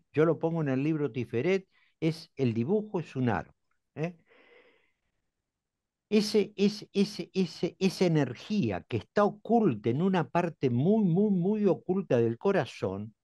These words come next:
hace que el corazón funcione por sí solo, que no dependa de nadie. No depende del cerebro, ni del hígado, ni de nadie. Ese corazón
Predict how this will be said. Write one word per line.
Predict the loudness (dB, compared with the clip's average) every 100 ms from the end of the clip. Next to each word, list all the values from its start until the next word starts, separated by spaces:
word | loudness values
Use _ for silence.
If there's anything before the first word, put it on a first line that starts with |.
| _ _ -4
hace | -4 -2 -4
que | -4
el | -4
corazón | -2 -2 -2 -4 -4
funcione | -2 -4 -2 -4 -4 -6
por | -8 -10
sí | -8 -10
solo, | -6 -4 -4 -6 -4
que | 2
no | 6 6 6
dependa | 2 4 4 4 4 0
de | 0 -4 -2
nadie. | -2 -2 -2 -4 -8 -8 -12 _ -20 -12 2
No | 4
depende | 6 6 6 6 4
del | 4 2 0
cerebro, | -4 2 6 8 6 4 2
ni | 2 2
del | 0 2
hígado, | 4 4 4 4 0 0
ni | 0 0
de | 4 4
nadie. | 6 4 2 -4 -12 -14 _ -20 -20 -20 _
Ese | 2 2 2 -6 -2 -2 2
corazón | 2 2 -2 0 2 2 -2 -6